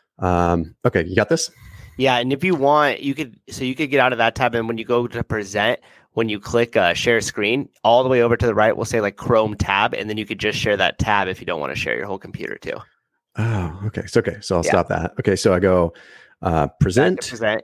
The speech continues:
Speaker 2: Yep. And then all the way at the top of that screen, you should see one where it just says Chrome or the tab.
Speaker 1: It just says slides.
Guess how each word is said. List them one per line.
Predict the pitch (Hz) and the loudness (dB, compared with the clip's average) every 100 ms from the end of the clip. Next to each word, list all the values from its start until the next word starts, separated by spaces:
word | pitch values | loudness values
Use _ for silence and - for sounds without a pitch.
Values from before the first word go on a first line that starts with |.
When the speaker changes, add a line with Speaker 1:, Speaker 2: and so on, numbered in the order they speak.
| - | -4
Speaker 2:
Yep. | 117 123 _ - | 0 0 _ -6
And | 113 | -2
then | 113 | 2
all | 110 113 | 4 4
the | |
way | 117 | 4
at | 107 | 2
the | 98 | -2
top | - 110 104 | 0 0 2
of | 98 | 2
that | 98 - | 2 0
screen, | - 104 101 | -4 -4 -2
you | 98 | -6
should | 92 87 | -10 -10
see | 98 | -6
one | 98 95 | -4 -4
where | 80 | -6
it | 78 | -6
just | 104 | -8
says | - - | -10 -14
Chrome | - 104 101 98 98 | -8 0 0 0 -4
or | 98 | -8
the | - | -10
tab. | - 92 98 123 _ _ - - | -8 -4 -4 -6 _ _ -20 -6
Speaker 1:
It | 113 | -4
just | 147 | -2
says | - 131 | 0 2
slides. | - - 90 95 98 87 95 110 - | 0 -2 -2 0 0 0 -4 -8 -14